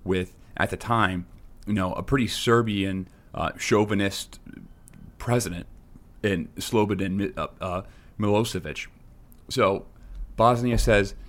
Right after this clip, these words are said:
"I want out too." They vote for their independence in March of nineteen ninety-two. And, um, you know, the secession of, um,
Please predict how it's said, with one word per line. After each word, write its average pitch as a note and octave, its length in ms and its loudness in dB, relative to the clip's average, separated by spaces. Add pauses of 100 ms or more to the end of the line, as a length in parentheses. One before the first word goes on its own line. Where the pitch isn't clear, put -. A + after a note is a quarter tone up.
(160)
"I A2 120 6
want A2 160 4
out F#2+ 180 -4
too." C#3 440 2
They G#2 100 4
vote G#2 220 2
for A2+ 120 0
their G2 140 2
independence G2 560 -4
in F#2+ 100 -2
March F#2+ 240 -4
of G2+ 60 -4
nineteen F#2+ 280 -4
ninety-two. F#2 520 -2 (800)
And, G2+ 340 -2
um, F2 280 -2 (280)
you A2 80 -2
know, F#2+ 60 4
the F#2 80 -4
secession G#2+ 720 2
of, F#2+ 360 -4 (340)
um, F2+ 380 -2